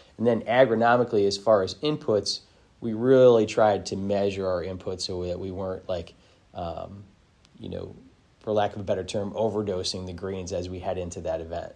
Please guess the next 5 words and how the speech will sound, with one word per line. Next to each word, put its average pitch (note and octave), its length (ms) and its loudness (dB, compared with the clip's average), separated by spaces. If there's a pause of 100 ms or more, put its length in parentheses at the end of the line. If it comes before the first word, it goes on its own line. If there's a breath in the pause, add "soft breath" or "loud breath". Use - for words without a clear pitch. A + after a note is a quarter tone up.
(120)
Really A2 460 0 (320 soft breath)
minute G#2+ 340 0
amounts, G#2 500 2
frequent G#2+ 460 -2
applications, F#2+ 960 -4